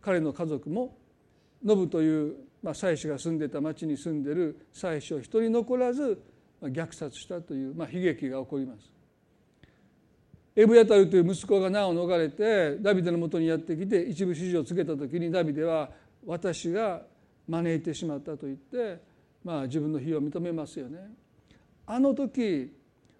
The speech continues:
まずいと思ったけれども、そのままにして逃げていってしまった。まあ、その時いつも引用しますけれども、まあ、人を跳ねてしまって、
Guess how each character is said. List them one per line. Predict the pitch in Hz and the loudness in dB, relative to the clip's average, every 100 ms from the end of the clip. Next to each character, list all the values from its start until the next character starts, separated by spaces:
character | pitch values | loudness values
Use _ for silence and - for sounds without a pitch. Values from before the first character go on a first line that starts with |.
| - | -8
ま | 208 247 | -4 0
ず | 311 | 2
い | 269 | 2
と | 208 | 2
思 | 208 175 | 0 -2
っ | |
た | 175 | -6
け | 147 | -4
れ | 147 | -6
ど | 156 | -4
も、 | 220 220 | -6 -6
そ | - 196 | -6 -4
の | 190 | -2
ま | 180 180 | -4 -4
ま | |
に | 175 156 | -6 -8
し | - | -6
て | 180 | -4
逃 | 160 | -4
げ | 254 226 | -4 -6
て | |
い | 160 | -8
っ | |
て | - | -10
し | - | -14
ま | - | -16
っ | - - | -18 -20
た。 | _ _ _ _ 190 _ _ _ _ _ _ _ _ _ _ - _ _ _ _ _ - | _ _ _ _ -20 _ _ _ _ _ _ _ _ _ _ -20 _ _ _ _ _ -4
ま | 185 160 | -2 -2
あ、 | - - _ _ _ _ _ _ _ _ _ _ _ _ _ _ _ _ _ _ | -8 -16 _ _ _ _ _ _ _ _ _ _ _ _ _ _ _ _ _ _
そ | - 196 | 0 0
の | |
時 | 170 170 175 311 294 | 2 0 -2 -6 -8
い | 254 | -8
つ | - | -2
も | 180 156 - - _ _ _ | -2 -2 -4 -12 _ _ _
引 | 196 | -2
用 | 185 170 | -2 -2
し | 196 | -4
ま | 175 | -6
す | - | -4
け | |
れ | 156 | -4
ど | 160 | 0
も、 | 247 233 208 | 0 0 0
ま | 202 | -2
あ、 | 160 | -4
人 | 143 - | -2 0
を | 180 | 0
跳 | 175 | 0
ね | 196 | -4
て | 165 143 | -4 -6
し | 185 | -6
ま | 165 | -8
っ | 143 | -8
て、 | - - 160 143 139 135 | -12 -8 -6 -6 -8 -12